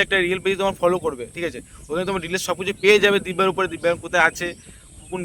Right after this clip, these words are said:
গ্রামে আছে, ঠিক আছে, কতদিন লাগে যেতে, তি-, তিন থেকে চার বছর লাগবে যেতে, তো ফুল ডিটেলস তোমার ভিডিও তোমরা পেয়ে যাবে। আমি, আমি লং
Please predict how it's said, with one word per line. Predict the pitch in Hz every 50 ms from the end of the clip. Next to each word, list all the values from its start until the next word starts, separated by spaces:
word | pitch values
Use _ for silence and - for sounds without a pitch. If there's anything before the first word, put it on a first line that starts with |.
| 143
গ্রামে | 160 165 180 196 196 190 190
আছে, | - 185 190 - - - - - - -
ঠিক | 170 185
আছে, | 175 156 - - 147
কতদিন | 151 156 156 156 165 190 185 175 160 156
লাগে | 151 165 185 202 196
যেতে, | 196 185 185 190 190 190 - - -
তি-, | 156 165 165 156 131 -
তিন | 160 170 175 165
থেকে | 170 180 180 175
চার | 156 156
বছর | 170 175 170 165
লাগবে | 165 175 170 160
যেতে, | 165 151 - 180 - - - - - - - - -
তো | 151 156 - -
ফুল | 165 190 196 175 147
ডিটেলস | - 185 214 214 - 202
তোমার | 202 202 196 180
ভিডিও | 180 175 185 175 180
তোমরা | 180 180 175 -
পেয়ে | 147 147 143 135
যাবে। | 127 120 120 - - - - - - - - - - - - - 120
আমি, | 151 190 220 220 196 208 170
আমি | 180 214 220 208
লং | 202 202